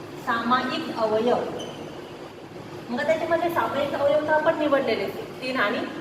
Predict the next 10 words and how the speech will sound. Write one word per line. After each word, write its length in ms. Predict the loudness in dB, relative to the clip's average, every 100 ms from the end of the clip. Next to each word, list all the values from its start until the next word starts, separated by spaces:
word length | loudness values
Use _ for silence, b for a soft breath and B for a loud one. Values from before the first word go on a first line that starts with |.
| -4
पाच, 100 | -4
म्हणून 300 | -4 -6 -2
या 80 | -2
ठिकाणी 340 | -2 -4 -4
सामायिक 440 | 0 0 0 -2 -2
अवयव 280 | -2 -2 0
आहे 240 | 0 0
तीन 380 | -4 -6 -6 -4
गुणिले 420 | -4 -4 -4 -2 -2 -4 -10 -12 -4
पाच. 160 | 0 0